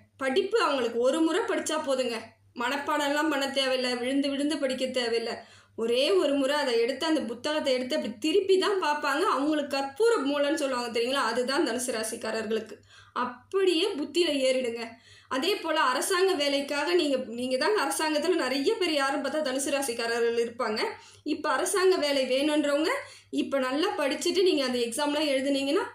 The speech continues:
அழகா ஈஸியா கிளியர் பண்ணிட்டு நீங்க வந்து அரசாங்க உத்தியோகத்துக்கு போயிடலாங்க. எந்தவித கவலையும் கிடையாதுங்க. நல்லபடியா இருக்கணும்னு நினைச்சு முடிவெடுத்து இனிமேலாச்சிலும் உங்க வாழ்க்கையை உங்களுக்காக வாழறதுக்கு முயற்சி பண்ணுங்க.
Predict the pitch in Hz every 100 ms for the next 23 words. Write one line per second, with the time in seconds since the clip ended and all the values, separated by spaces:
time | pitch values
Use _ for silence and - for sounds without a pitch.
0 | - 233 240 269 254 262 277 277 262 262
1 | 262 262 262 254 480 523 - - - 269
2 | 269 294 403 - - 269 294 285 254 247
3 | 254 240 262 285 254 247 269 262 226 220
4 | 208 - 247 311 370 302 262 254 240 269
5 | 311 370 262 240 214 214 214 - - -
6 | _ 240 294 381 320 302 349 311 277 285
7 | 311 330 269 277 277 370 381 - - 254
8 | 285 285 285 302 - 466 - - - -
9 | 254 285 311 311 311 302 370 440 440 508
10 | - 247 262 277 262 285 294 311 262 254
11 | 277 269 285 294 339 254 262 262 254 247
12 | 233 240 269 277 254 240 254